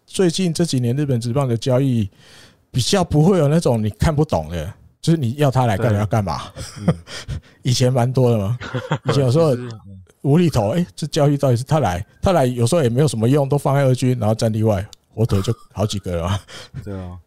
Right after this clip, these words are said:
Speaker 1: 交易来其实也没有用，然后就战力外。可是这几年大致上都不会，这几年看上的，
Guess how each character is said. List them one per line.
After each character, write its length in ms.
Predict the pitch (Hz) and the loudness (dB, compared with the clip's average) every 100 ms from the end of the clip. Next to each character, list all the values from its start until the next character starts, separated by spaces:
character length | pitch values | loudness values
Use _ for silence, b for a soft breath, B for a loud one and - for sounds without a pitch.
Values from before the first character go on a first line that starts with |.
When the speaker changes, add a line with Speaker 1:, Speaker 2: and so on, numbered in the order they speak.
| - | -4
Speaker 1:
交 140 | 160 | 0
易 120 | 170 | 2
来 180 | 151 127 | 2 2
其 120 | 117 | 0
实 60 | 117 | 0
也 60 | 107 | 0
没 140 | 123 | 2
有 100 | 123 | 2
用， 240 | 127 113 104 _ _ | 2 0 -4 _ _
然 100 | - | -4
后 60 | 107 | -2
就 120 | 113 | -2
战 200 | 107 101 | -2 -2
力 140 | 98 98 | -2 -4
外。 240 | 95 87 - _ _ | -4 -8 -12 _ _
可 100 | - | -4
是 100 | 220 | -2
这 140 | 226 240 | 0 -2
几 160 | - | 0
年 220 | 127 110 104 | 0 0 -2
大 220 | - 143 | -2 0
致 80 | 135 | 2
上 120 | 127 | 0
都 60 | 117 | 0
不 160 | 110 | -2
会， 240 | 95 101 117 _ _ | -2 -2 -2 _ _
这 100 | - | -8
几 120 | 196 | -4
年 220 | 151 120 110 | -2 -2 0
看 240 | - 160 | -2 0
上 240 | 135 147 117 | -2 -4 -2
的， 240 | 104 87 | -4 -6